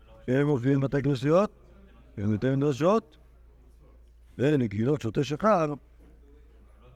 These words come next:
מאחר שהם יושבים ואוכלים ושותים ומשתכרים, בסעודת תשעה באב, יושבים וקוראים, "כנה מיני ואיכה".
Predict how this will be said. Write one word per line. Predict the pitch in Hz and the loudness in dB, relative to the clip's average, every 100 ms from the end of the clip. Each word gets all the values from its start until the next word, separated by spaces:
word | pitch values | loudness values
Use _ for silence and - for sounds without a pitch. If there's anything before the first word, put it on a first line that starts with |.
| - - - - | -20 -20 -16 -6
מאחר | 135 113 104 147 175 156 | -2 -2 0 0 0 -2
שהם | 117 123 113 | -2 -2 -2
יושבים | 90 143 151 | -2 -2 -2
ואוכלים | 120 117 156 | -2 -4 -4
ושותים | 131 110 165 | -4 -4 -2
ומשתכרים, | 135 117 - - 123 196 196 104 - - - - - - - - - - - - - - | -2 -4 -8 -8 -2 0 0 -2 -10 -20 -20 -20 -20 -20 -20 -20 -20 -20 -20 -20 -16 -12
בסעודת | 90 104 120 127 | -8 -2 0 0
תשעה | 127 143 | 0 0
באב, | 151 175 220 156 151 - - - - - - 113 | 2 2 2 2 -4 -8 -20 -20 -20 -20 -10 -6
יושבים | 101 143 156 | -2 0 0
וקוראים, | 143 175 170 | 0 0 0
"כנה | 131 131 | -2 -2
מיני | 143 147 160 156 | -2 0 -2 0
ואיכה". | 160 151 175 | -2 -2 -4